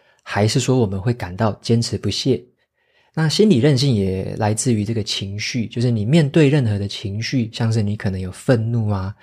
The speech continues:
很失望啊、很沮丧的时候，你是怎么去面对、怎么去处理的？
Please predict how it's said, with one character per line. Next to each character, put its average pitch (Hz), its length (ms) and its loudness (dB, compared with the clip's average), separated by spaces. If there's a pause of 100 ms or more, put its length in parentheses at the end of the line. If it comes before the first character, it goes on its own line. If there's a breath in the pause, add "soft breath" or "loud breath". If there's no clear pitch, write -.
(140 soft breath)
很 98 180 -2
失 113 320 0
望 123 220 4
啊、 98 160 -2
很 104 180 -6
沮 - 160 -10
丧 110 200 0
的 101 80 -2
时 - 160 -4
候， 107 180 0 (340 loud breath)
你 101 120 -2
是 160 120 -2
怎 113 220 -2
么 95 160 -4
去 110 220 -4
面 107 280 2
对、 101 220 0
怎 - 100 -8
么 92 120 -8
去 113 100 -2
处 113 220 -2
理 113 100 -8
的？ - 160 -6